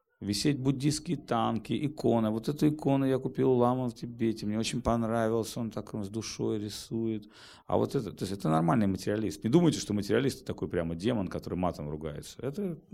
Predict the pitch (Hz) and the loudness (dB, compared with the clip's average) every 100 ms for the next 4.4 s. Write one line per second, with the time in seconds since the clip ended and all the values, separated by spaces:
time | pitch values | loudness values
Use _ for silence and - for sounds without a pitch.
0 | - 123 123 110 104 90 98 127 110 101 | -12 0 4 6 4 0 2 4 6 4
1 | 85 73 73 - _ _ _ _ _ _ | 2 0 -8 -16 _ _ _ _ _ _
2 | _ - _ - 170 196 202 143 147 151 | _ -20 _ -2 2 4 4 4 2 4
3 | 117 127 131 147 135 127 117 - 143 165 | 2 2 2 2 -2 -2 -2 0 2 6
4 | 190 190 113 104 | 4 4 -2 -2